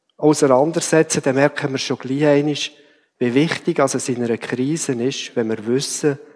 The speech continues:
da ist jemand und am Schluss, am Ende vom Leben ist immer noch jemand oder kommt auch jemand uns holen.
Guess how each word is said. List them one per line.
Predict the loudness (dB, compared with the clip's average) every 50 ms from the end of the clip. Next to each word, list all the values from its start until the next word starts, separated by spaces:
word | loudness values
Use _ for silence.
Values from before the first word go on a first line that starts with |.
| _ _ _ _
da | 0 0 2 2
ist | 0 -2 -2 0
jemand | 2 2 0 0 -2 -2 -2 -2 -2 -2 -6 -18 -20 -20 _ _ -10
und | -6 -4
am | -4 -4 -4
Schluss, | -4 0 0 0 0 0 -2 -6 -4
am | -4 -2
Ende | -2 -4 -4 -4 -6 -8
vom | -8 -8 -6 -4
Leben | -4 -4 -4 -4 -6 -8 -10 -10 -14 -20 _ _ _ -8
ist | -6 -6 -4
immer | -2 -2 -2 -2 -2 -2
noch | -2 0 0 0 0
jemand | 0 -4 -6 -8 -10 -10 -8 -6
oder | -6 -4 -4 -4
kommt | -6 -6 -4 -4 -4 -4 -4 -2
auch | -2 0 0 0
jemand | 0 -2 -4 -8 -10 -8
uns | -4 -4 -2 -2 -4 -4 -8 -12 -14 _ _ _ _ -6
holen. | -4 -2 0 0 0 0 -2 -6